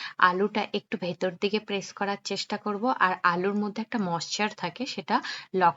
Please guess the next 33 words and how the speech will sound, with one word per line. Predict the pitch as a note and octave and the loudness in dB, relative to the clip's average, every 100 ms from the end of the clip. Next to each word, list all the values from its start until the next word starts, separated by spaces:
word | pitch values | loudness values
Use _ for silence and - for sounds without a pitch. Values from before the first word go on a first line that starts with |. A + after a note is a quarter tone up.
| - | 2
করার | G3+ G#3+ G3 | 2 2 0
জন্য | F#3+ F3 G3+ - | -4 -4 -4 -4
ওপর | F3 - | -4 -4
থেকে | F3+ - G3+ | -4 -6 -6
কিন্তু | G3+ F3 - G3 F4 | -6 -8 -8 -6 -6
শুকনো | - G3+ C#3+ F#3+ C4 | -2 -4 -2 -2 -2
আটা | - E3 E3 | 0 0 -2
ছড়িয়ে | E3 E3+ E3 E3+ | -6 -4 -4 -4
দেবো। | E3 D#3 E3+ - - - | -4 -6 -6 -6 -10 -2
তারপর | G3+ G3 A3+ | -2 -2 -4
মুখটা | F#3+ F3+ - A3+ | -4 -6 -4 -4
চারপাশ | B3 E3+ - F3+ | -2 -4 -2 -6
থেকে | - G3+ G#3 | -6 -8 -6
নিয়ে | G3 F#3 A3+ - - - | -6 -4 -4 -6 -10 -6
একত্রিত | F3+ F#3+ F#3 G3+ G3+ | -2 -2 -4 -4 -4
করে, | G#3 G#3 F#3+ | -2 -4 -2
বন্ধ | F3 E3+ E3+ | -2 -2 -4
করে, | G3 G3 G#3+ | -4 -2 -2
দুপাশেই | E4 F3 G3 G3 G3+ - A3 A#3+ | -4 -4 -4 0 0 0 -2 -2
একটু | F3+ - A3 | -6 -4 -6
শুকনো | - F3+ - G#3 - | -4 -12 -8 -6 0
আটা | E3+ E3+ G3 | 0 0 -2
দিয়ে | F#3+ G#3+ | 0 -4
হাতের | - F3+ - G#3 | -2 -4 -4 -4
মাধ্যমে | G3+ F3+ D3 F3 G#3 | 0 0 -2 -6 -6
যতটা | G3 F#3+ A#3 A3+ B3 | -2 -2 -2 -2 -2
সম্ভব | - F3+ F3 F#3 F#3+ | -2 -4 -4 -6 -2
বড় | F3+ E3+ F3 | -2 0 -2
করা | F3+ F3 E3+ | 0 0 0
যায়, | E3+ B3+ - - - | -2 -4 -6 -10 -6
বড় | F#3+ F#3+ F#3+ | 2 4 4
করে | G3+ G3 F#3+ | 0 -2 0
নিয়ে | F#3+ F#3 F#3+ | -2 -4 -2